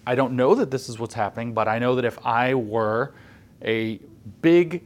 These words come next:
world-scale dialectical thinker that thinks that this is how you resolve the contradictions of reality and achieve a one-footing global government,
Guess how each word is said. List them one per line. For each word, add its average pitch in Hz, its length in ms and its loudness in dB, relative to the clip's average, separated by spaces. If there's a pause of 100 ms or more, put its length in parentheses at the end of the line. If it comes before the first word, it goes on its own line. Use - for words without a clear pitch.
(160)
world-scale 139 1120 2
dialectical 120 880 -2
thinker 156 580 -4 (360)
that 120 140 -4
thinks 160 240 -2
that 110 120 -8
this 139 180 -2
is 143 100 -6
how 143 120 2
you 143 180 0
resolve 131 440 2
the 127 60 -8
contradictions 139 680 -4
of 110 140 -4
reality 117 560 0
and 117 100 -6
achieve 160 540 -6
a 123 120 -4
one-footing 151 1040 -2
global 135 380 2
government, 117 580 0